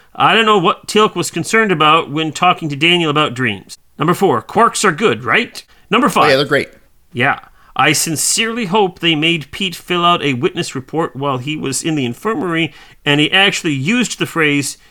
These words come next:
Speaker 1: "chicks with laser beams and glowing eyes." That's great. So, <laughs> I do have one major problem with this episode. Am I the only one who thought it was creepy that Pete went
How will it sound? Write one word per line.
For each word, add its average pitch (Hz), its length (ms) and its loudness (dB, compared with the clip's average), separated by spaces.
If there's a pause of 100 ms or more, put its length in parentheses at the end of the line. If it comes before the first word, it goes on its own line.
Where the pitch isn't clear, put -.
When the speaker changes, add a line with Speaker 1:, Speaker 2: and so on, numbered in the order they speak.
(120)
Speaker 1:
"chicks - 340 -2
with 160 200 -6
laser 160 400 0
beams 156 400 0
and 120 100 -4
glowing 131 340 0
eyes." 117 600 -2 (500)
That's 180 360 0
great. - 580 -6 (180)
So, - 360 0 (280)
<laughs> - 160 -16
I 151 140 2
do 254 240 0
have 196 260 0
one 165 220 2
major 147 280 -2
problem 110 360 -4
with 110 100 -12
this - 180 -8
episode. 156 460 -2 (460)
Am 117 160 0
I 202 120 4
the 185 160 4
only 190 200 4
one 180 160 2
who 151 120 0
thought 143 220 0
it 120 100 -2
was 113 160 -10
creepy 151 380 -6
that - 220 -4
Pete 156 260 -4
went 131 220 -6